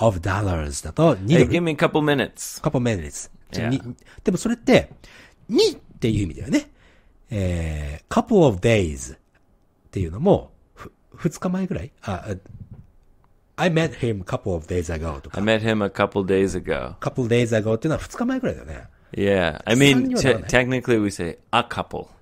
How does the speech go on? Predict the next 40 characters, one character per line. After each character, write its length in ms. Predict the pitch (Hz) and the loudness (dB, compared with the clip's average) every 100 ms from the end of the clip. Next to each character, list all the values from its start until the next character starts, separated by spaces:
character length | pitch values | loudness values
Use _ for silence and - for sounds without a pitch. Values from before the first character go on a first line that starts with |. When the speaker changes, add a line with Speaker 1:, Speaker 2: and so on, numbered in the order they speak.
| _ _ | _ _
Speaker 1:
A 160 | 156 190 | -2 -2
couple. 460 | - 120 - 71 - _ _ | -2 -4 -4 -10 -12 _ _
Speaker 2:
Yeah. 240 | - - - _ _ - - | -18 -16 -18 _ _ -20 -14
Speaker 1:
あ 420 | 117 143 170 175 175 | -10 -8 -8 -8 -10
ー、 40 | |
そ 540 | - 139 101 69 62 - | -8 -4 -4 -4 -8 -18
う。 20 | - - - - - - - _ _ - | -20 -18 -16 -14 -16 -18 -20 _ _ -4
な 160 | 160 | 0
ん 40 | 254 | 2
で 100 | 294 | 2
カ 140 | - | 0
ッ 20 | 208 | -2
プ-、 280 | _ - 156 - | _ -12 -12 0
two、 300 | 220 226 - - | 4 4 2 -2
two 160 | - 233 | 2 4
days 280 | 170 156 127 | 6 6 4
ago 220 | 110 110 | 2 0
じ 80 | 92 | 0
ゃ 20 | |
ダ 100 | 92 | -4
メ 100 | 95 | -4
で 80 | 82 | -6
す 100 | - | -8
か 100 | 101 | -10
っ 40 | - | -10
て 200 | - 71 | -14 -16
い 60 | |
う 40 | 67 | -16
こ 80 | - | -20
と。 100 | - _ _ _ _ _ - | -20 _ _ _ _ _ -10
Speaker 2:
No, 320 | 82 101 127 | -6 -6 -8
it's 120 | - | -10
fine. 380 | - 76 101 110 - | -4 -2 -4 -6 -6
Speaker 1:
フ 120 | - | -2
ァ 60 | 226 | -2
イ 20 | |
ン 60 | 143 | -2
だ 60 | |
よ 80 | 73 | -4
ね。 220 | 127 156 | -6 -6